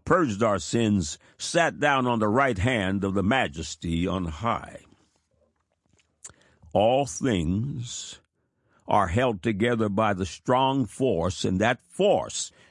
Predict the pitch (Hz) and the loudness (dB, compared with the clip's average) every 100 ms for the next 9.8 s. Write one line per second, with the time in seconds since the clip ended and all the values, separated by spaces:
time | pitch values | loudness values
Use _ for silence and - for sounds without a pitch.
0 | _ 120 107 73 69 - 139 107 - 92 | _ 0 2 -2 -10 0 2 2 0 -6
1 | - - 151 82 - - _ - _ 147 | -2 0 2 0 -8 -16 _ -20 _ 2
2 | 165 139 - 147 123 - 123 165 190 190 | 2 0 2 2 2 -2 0 4 2 0
3 | - 147 156 143 107 127 123 113 135 156 | -2 0 0 0 0 2 2 2 2 2
4 | 151 147 127 - - 202 139 73 - _ | 2 -2 -4 -8 0 2 2 -4 -16 _
5 | _ _ _ _ 90 80 - 127 131 98 | _ _ _ _ -10 -10 -2 2 2 0
6 | 98 80 82 - 113 113 117 98 104 113 | -2 -4 -6 0 0 2 0 0 0 0
7 | 107 104 180 107 92 98 _ _ _ - | 0 2 2 2 0 -4 _ _ _ -6
8 | - 95 82 - 127 90 82 85 - 117 | 0 0 0 -2 0 0 -2 -6 -2 0
9 | 92 82 82 - 85 92 78 - | 0 0 -6 -4 0 0 0 -8